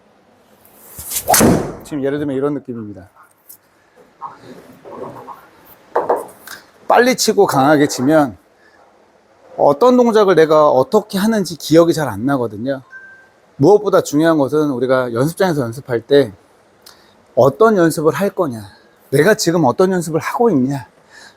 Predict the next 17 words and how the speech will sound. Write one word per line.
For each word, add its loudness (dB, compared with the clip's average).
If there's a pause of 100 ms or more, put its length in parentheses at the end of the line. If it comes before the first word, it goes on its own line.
그 2
부분에 4
대한 4
집중이 -2
커질 2
수 -2
있도록 -2 (960)
항상 4
내가 6
영상에서 2
강조하다시피 -4 (460)
작은 2
스윙으로 2
천천히 0
하다 2
보면 0 (520)
내가 2